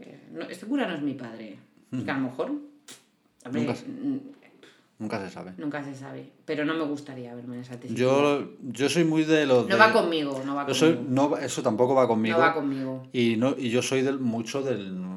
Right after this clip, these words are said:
Speaker 2: no hagas lo que no te gustaría que te hicieran.
Speaker 1: Mm. A ver, yo como cuerno saltal sí que te he de decir que yo, eh, antes de estar con uno de los chicos con los que estuve dos años,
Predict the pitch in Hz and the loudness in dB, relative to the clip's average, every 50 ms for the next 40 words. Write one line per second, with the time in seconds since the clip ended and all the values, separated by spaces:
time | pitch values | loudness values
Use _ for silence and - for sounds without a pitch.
0 | 90 90 92 92 92 92 101 104 107 113 123 120 - 101 98 98 92 110 107 104 | -12 -12 -12 -10 -8 -6 -6 -6 -4 -4 -4 -4 -6 -8 -10 -10 -8 -6 -6 -4
1 | 104 101 104 101 98 95 - - 98 98 95 98 98 104 98 - - 101 101 101 | -4 -4 -4 -6 -6 -8 -10 -10 -10 -10 -10 -10 -10 -12 -12 -12 -10 -8 -6 -6
2 | 101 - - - - - _ _ _ _ _ - - - - - - _ _ _ | -6 -6 -6 -8 -12 -20 _ _ _ _ _ -20 -20 -20 -20 -20 -20 _ _ _
3 | - 175 180 185 190 185 190 202 202 240 254 262 254 262 247 240 247 240 - 240 | -2 0 2 2 2 2 0 0 0 0 0 0 0 -2 -2 -2 -2 -2 -4 -6
4 | 226 220 - 247 247 240 - - 180 185 185 185 185 185 185 - 175 165 170 175 | -6 -4 -4 -4 -4 -4 -6 -10 -10 -10 -10 -10 -10 -10 -10 -8 -8 -8 -6 -6
5 | 170 165 165 - 190 190 190 190 - - - - 143 147 170 180 180 185 185 185 | -6 -6 -6 -6 -6 -6 -6 -8 -10 -8 -6 -6 -4 -4 -4 -4 -4 -4 -4 -8
6 | - - - 165 151 147 147 147 147 147 143 143 143 143 147 - - 156 156 151 | -10 -8 -6 -4 -4 -4 -4 -6 -6 -6 -6 -8 -8 -8 -10 -10 -10 -10 -10 -8
7 | 165 175 185 180 - - 185 175 - - 180 175 175 175 175 175 170 165 165 170 | -8 -10 -10 -10 -8 -8 -8 -8 -8 -8 -8 -8 -8 -8 -8 -10 -8 -8 -8 -8
8 | 165 170 170 165 165 165 165 - 185 175 165 156 165 156 151 - 170 165 160 160 | -6 -6 -6 -6 -6 -8 -10 -10 -10 -10 -8 -8 -10 -12 -12 -8 -6 -4 -2 -2
9 | 156 127 143 175 180 180 185 208 285 - | -4 -4 -8 -8 -6 -6 -6 -8 -8 -12